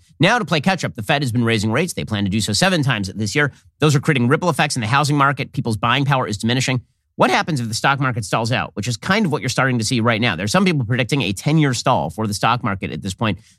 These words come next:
Don't wait till that happens. Take some of your profits from the stock market, solidify them with gold from Birch Gold, and diversify the way that I have. Throughout history, gold has maintained its value better than any other investment in the world. Text Ben to nine eight nine eight nine eight.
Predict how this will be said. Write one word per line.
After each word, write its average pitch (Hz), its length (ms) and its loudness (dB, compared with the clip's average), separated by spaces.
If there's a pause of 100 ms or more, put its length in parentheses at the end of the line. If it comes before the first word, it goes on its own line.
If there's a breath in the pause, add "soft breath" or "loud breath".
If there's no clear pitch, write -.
Don't 220 160 4
wait 160 160 -2
till 120 80 -4
that 98 160 -2
happens. 110 320 -2
Take - 260 0
some 190 240 2
of 131 80 -2
your 120 100 0
profits 113 360 0
from 185 160 2
the 143 40 0
stock 110 280 0
market, 104 300 -2 (180)
solidify 165 480 2
them 113 120 0
with 107 140 -2
gold 117 460 2
from 131 320 2
Birch 127 280 0
Gold, 117 220 0
and 110 100 0
diversify 139 600 0
the 110 80 -2
way 110 140 0
that 131 100 2
I 156 120 4
have. 98 220 -2 (280)
Throughout 156 180 4
history, 190 320 0
gold 156 240 2
has 139 140 2
maintained 117 320 0
its 87 80 -4
value 110 240 0
better 147 240 2
than 101 120 -2
any 151 200 2
other 123 160 2
investment 110 340 0
in 95 80 0
the 92 60 -2
world. 151 260 0 (180 soft breath)
Text 151 220 -2
Ben 110 280 0
to 107 100 -4
nine 170 240 2
eight 190 160 0
nine 127 260 0
eight 104 140 -2
nine 87 160 -4
eight. 131 240 0